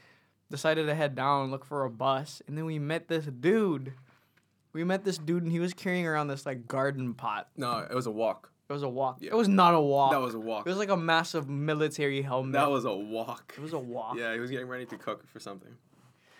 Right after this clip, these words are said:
Speaker 1: It didn't have a handle. It did not have a handle.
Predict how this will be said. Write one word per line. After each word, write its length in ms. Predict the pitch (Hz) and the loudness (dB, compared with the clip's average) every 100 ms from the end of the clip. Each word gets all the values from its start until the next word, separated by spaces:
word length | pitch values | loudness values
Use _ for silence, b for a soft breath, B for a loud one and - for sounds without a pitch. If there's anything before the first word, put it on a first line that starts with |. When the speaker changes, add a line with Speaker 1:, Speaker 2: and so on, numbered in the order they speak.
| b b b b b | b b b b b
Speaker 1:
It 100 | - | -2
didn't 140 | 220 302 | 0 2
have 120 | 339 | 2
a 80 | 254 | 2
handle. 680 | 170 180 233 185 135 123 135 _ _ _ _ _ _ _ _ _ _ _ _ _ - | 2 0 0 0 -2 -6 -14 _ _ _ _ _ _ _ _ _ _ _ _ _ -8
It 100 | 160 | -4
did 160 | 156 151 | -2 -2
not 380 | 151 147 147 143 | 0 2 2 2
have 180 | 139 | -2
a 60 | 135 | -2
handle. 500 | 139 135 127 123 123 | -4 -6 -6 -8 -12